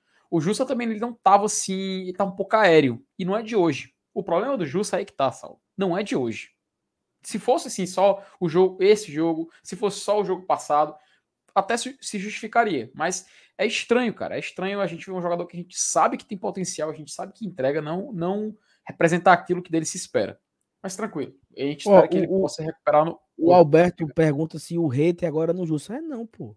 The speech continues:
Speaker 2: É porque ele
Speaker 1: Não,
Speaker 2: não
Speaker 1: cara, é
Speaker 2: não
Speaker 1: observa-,
Speaker 2: tá bem,
Speaker 1: é
Speaker 2: pô.
Speaker 1: observação de jogo, Alberto. A gente tá
Speaker 2: Tipo
Speaker 1: fazendo aqui
Speaker 2: assim,
Speaker 1: a observação, cara.
Speaker 2: o
Speaker 1: E é
Speaker 2: primeiro
Speaker 1: o
Speaker 2: tempo dele foi tão, foi tão péssimo que o Voivoda tirou.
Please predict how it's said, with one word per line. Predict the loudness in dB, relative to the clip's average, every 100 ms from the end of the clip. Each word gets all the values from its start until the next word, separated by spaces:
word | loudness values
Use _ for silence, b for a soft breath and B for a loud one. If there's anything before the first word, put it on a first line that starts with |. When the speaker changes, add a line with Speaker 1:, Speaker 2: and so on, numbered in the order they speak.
| -20
Speaker 2:
É |
porque | -18 -8 -4
ele | 0
Speaker 1:
Não, | 0 0
Speaker 2:
não |
Speaker 1:
cara, | -2 -4 -2 -2
é |
Speaker 2:
não | -2
Speaker 1:
observa-, | 0 4 4 4
Speaker 2:
tá |
bem, | 4
Speaker 1:
é | 4
Speaker 2:
pô. | 4
Speaker 1:
observação | 4 4 6 6 4 0
de | -2
jogo, | 0 2 4 2
Alberto. | 2 2 0 -2
A |
gente | -6 -6
tá | -6
Speaker 2:
Tipo | -2
Speaker 1:
fazendo | 0 2
aqui | 4
Speaker 2:
assim, | 4
Speaker 1:
a | 4
observação, | 2 -2 -2 -4 -4 -4
cara. | 6 6
Speaker 2:
o |
Speaker 1:
E |
é |
Speaker 2:
primeiro | 8 8 10 8
Speaker 1:
o |
Speaker 2:
tempo | 2 -2 0
dele | 4 4 4
foi | 4 2
tão, | 4 0 0
foi | 0 -2
tão | 0 -4
péssimo | -2 -2 -2 -6 -10 -10 _
que | -4 0
o | 2
Voivoda | 2 2 0
tirou. | 0 0 0 -4